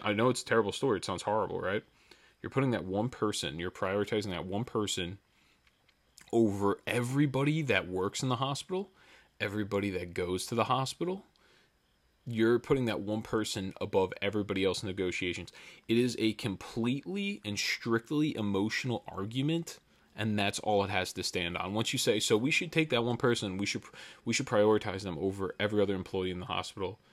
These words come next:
as well as the people that go to the hospital."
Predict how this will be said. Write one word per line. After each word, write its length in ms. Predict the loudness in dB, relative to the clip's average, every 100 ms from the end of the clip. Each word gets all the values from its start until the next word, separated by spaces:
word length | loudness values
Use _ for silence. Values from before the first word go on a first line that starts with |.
| _ _ _
as 180 | -6 -4
well 380 | 0 2 2 0
as 600 | -2 -2 -2 -4 -8 -8 -10 _
the 80 | -12
people 360 | -8 -4 -2 0
that 200 | -2 -2
go 220 | -2 -2
to 140 | 0
the 60 | -4
hospital." 600 | -4 -8 -10 -10 -10 -12